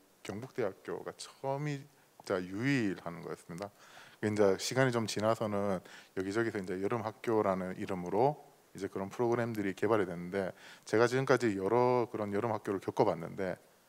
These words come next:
제가 학창 시절에 겪었던 그 정도는 아니라는 느낌이 들었습니다. 왜냐하면 실제로 그거를 운영하는 분들이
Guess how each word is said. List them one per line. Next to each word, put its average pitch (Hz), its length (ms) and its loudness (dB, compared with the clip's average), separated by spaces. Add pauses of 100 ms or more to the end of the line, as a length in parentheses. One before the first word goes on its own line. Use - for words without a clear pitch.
(340)
제가 139 640 6 (140)
학창 147 260 -6
시절에 127 280 2
겪었던 104 720 -2 (520)
그 107 320 -2
정도는 117 960 2 (680)
아니라는 104 500 2
느낌이 90 360 -6
들었습니다. 90 540 -4
왜냐하면 95 640 -2 (420)
실제로 165 380 6
그거를 120 280 6
운영하는 110 640 0
분들이 98 480 -6